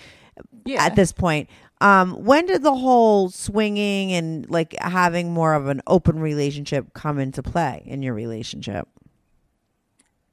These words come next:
Speaker 1: Well, for me, I think it's been pretty much since we started dating. Um,
Speaker 2: Oh, it has. I thought, I, for some reason, did you just say it was a new thing or no? Was I
Speaker 1: it's,
Speaker 2: wrong?
Speaker 1: it's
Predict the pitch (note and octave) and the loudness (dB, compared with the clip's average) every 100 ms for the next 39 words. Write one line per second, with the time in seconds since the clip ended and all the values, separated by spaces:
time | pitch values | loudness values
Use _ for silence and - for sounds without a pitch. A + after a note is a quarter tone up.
0 | _ _ _ - G#3 A#3 A#3 A3 G#3+ A#3 | _ _ _ -10 -4 -4 -2 -2 0 0
1 | C#4+ C#4 - - D4+ D#4 C4+ B3 _ - | 0 -2 0 0 0 -2 -6 -6 _ -20
2 | - F#3 G3+ A#3 A3 G#3+ - _ _ _ | -14 -2 2 2 2 -2 -6 _ _ _
3 | - B3 A#3+ A3 - G#3+ G#3+ G3+ G3+ F#3+ | 0 4 4 2 0 -2 -2 -6 -2 0
4 | F#3 D#3+ E3 F3+ F3 - F#3+ - _ _ | 0 0 -2 -2 -2 -8 -10 -12 _ _
5 | - E3+ E3 - - C4+ G3+ G3 D4 A#3 | -4 -2 -2 2 8 10 10 8 6 6
6 | F3 F#3 C4 - B3 - B3+ C#4+ C4 C4 | 4 2 2 4 0 2 0 2 2 2
7 | A3+ G#3+ G#3 A3+ A3+ A3 G#3+ G3+ E3+ D#3+ | 0 -2 -2 -2 -2 -2 -2 0 0 0
8 | D#3 D#3 E3+ G#3 G3+ E3+ C#3 B2+ D3+ C#3 | 0 -2 -2 -2 -2 -2 -4 -6 -8 -6
9 | C#3+ C#3+ D3 C3+ E3 G3 | -2 0 2 0 0 0